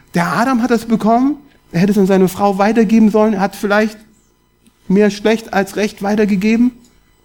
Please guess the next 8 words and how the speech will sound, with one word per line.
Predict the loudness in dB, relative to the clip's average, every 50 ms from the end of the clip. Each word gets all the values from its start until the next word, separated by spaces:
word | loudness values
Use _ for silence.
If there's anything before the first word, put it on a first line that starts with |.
| _ _ _ _ _ _ _ _ _ _ _ _ _ _ _
Aber | -2 -2 0 0
er | 2 2 2
war | 2 2
derjenige, | 2 2 4 4 4 4 4 2
der | 2 2
die | 2 0
Verantwortung | -2 -4 -4 -2 -2 0 0 0 -2 0 -2 -4 -4
hatte. | -4 -6 -6 -10 -14